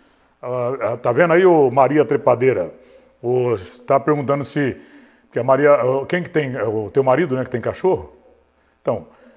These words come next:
pega o cachorro do teu marido e manda castrar, tá? Pode pegar, pega o cachorro do teu marido e manda castrar. Porque senão, né, começa a aumentar o número de, de animais aí.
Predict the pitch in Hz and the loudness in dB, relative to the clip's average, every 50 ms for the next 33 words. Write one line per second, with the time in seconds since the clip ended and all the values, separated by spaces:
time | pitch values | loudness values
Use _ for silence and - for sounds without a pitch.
0 | _ _ - 131 147 156 175 - - 214 190 - - - 165 175 180 147 151 131 | _ _ 0 0 0 0 0 0 0 0 0 -2 -2 0 2 4 4 2 0 -6
1 | 117 - 147 147 135 139 120 123 147 170 151 190 175 185 190 196 190 196 175 - | -6 -4 -4 -2 0 0 0 0 -2 -4 -4 -4 -4 -2 -2 0 0 0 0 0
2 | - 143 113 87 - - - _ - _ _ - - - - - - - - 123 | -2 -4 -4 -4 -4 -8 -18 _ -20 _ _ -20 -20 -20 -20 -12 -6 -4 -4 -4
3 | 135 - - - - - - - - - - - - - - - - - - - | -4 -6 -10 -12 -12 -12 -10 -10 -10 -10 -12 -12 -12 -12 -14 -14 -16 -18 -20 -20
4 | - _ _ _ _ _ _ _ _ _ - - - _ - 104 101 - 170 170 | -20 _ _ _ _ _ _ _ _ _ -20 -20 -20 _ -6 -6 -4 -2 -2 0
5 | 147 160 147 - - - - - - - - _ _ - 135 147 151 - - - | 2 2 0 0 -2 -18 -20 -20 -20 -20 -20 _ _ -4 -2 -2 -2 -2 0 0
6 | 143 - - - - 160 147 131 131 123 123 - 135 131 131 127 120 131 147 135 | 2 2 2 0 -2 -2 -2 -2 -4 -6 -6 -6 -4 -2 -2 -2 -2 -2 -4 -6
7 | 160 156 156 165 165 - 175 165 156 - - - - - - - - - - - | -4 -4 -2 -2 0 2 2 2 4 2 2 0 0 0 0 0 2 0 0 0
8 | - - - - - - - 104 101 135 - - 117 117 120 139 160 165 165 170 | 0 0 0 0 -2 -2 -4 -4 -4 -6 -6 -4 -4 0 2 4 4 4 4 4
9 | - - - - - - - - - - - - - - - - - - - - | 4 4 2 2 2 2 2 2 2 0 0 0 0 -2 -4 -8 -12 -16 -14 -10
10 | - 117 120 131 143 147 - - 151 147 139 127 - - 139 120 131 135 139 156 | -8 -6 -2 0 -2 0 2 2 2 4 2 2 -2 -6 -4 -4 -2 -2 -2 -2
11 | 139 117 - 139 139 135 131 131 135 131 123 123 110 123 113 - - _ _ _ | -2 0 2 2 2 2 2 -2 -6 -8 -8 -8 -6 -8 -8 -8 -10 _ _ _
12 | _ _ _ _ _ _ - 107 98 120 139 135 135 139 139 127 123 127 127 131 | _ _ _ _ _ _ -18 -10 -4 0 2 2 2 0 -2 -2 -2 0 0 0
13 | 120 113 131 98 82 71 | 0 -2 -2 -4 -4 -10